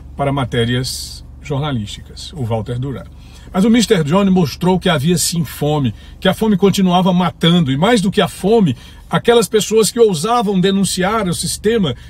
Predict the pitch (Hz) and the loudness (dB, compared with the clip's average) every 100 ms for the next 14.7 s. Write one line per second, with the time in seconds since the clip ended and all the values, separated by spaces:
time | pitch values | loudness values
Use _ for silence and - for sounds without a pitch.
0 | - 151 151 185 - - 226 220 185 165 | -14 -6 0 2 2 0 -2 -2 0 0
1 | 131 202 185 160 180 147 - 202 226 180 | 0 0 0 -4 -4 -4 -4 0 0 0
2 | - - - 208 226 202 170 226 180 - | -4 -8 -2 2 4 2 2 2 0 0
3 | 185 175 - 156 - 220 190 165 170 170 | 0 2 0 -2 0 0 2 -2 -2 -2
4 | 175 170 156 - 170 165 139 208 214 180 | -2 -2 -4 -4 -2 -4 -2 0 0 0
5 | 208 196 190 151 196 190 170 262 214 208 | 0 0 0 2 2 2 2 2 2 -2
6 | - 202 226 208 - - 131 170 - 180 | 0 2 2 0 -6 -8 -2 -2 0 0
7 | 220 196 127 - - 185 180 175 - - | 2 2 0 -4 -6 0 2 2 0 -4
8 | 156 143 123 - - - 175 - 233 254 | -4 -6 -10 -14 -20 -8 -4 0 0 0
9 | 233 226 190 202 190 185 175 196 214 208 | 2 2 2 0 2 0 0 0 2 2
10 | 170 196 175 208 202 131 175 185 190 196 | 2 2 2 2 0 -2 -2 -2 0 0
11 | 202 143 135 - - - - 170 - 220 | 2 -2 -6 -10 -14 -20 -12 -4 0 2
12 | 240 226 233 185 226 214 208 185 208 190 | 4 2 0 0 0 0 2 2 2 0
13 | 214 214 - 190 240 175 135 120 - - | 2 0 2 2 2 0 -4 -8 -12 -20
14 | - 196 175 147 202 202 190 | 0 0 2 0 0 0 -2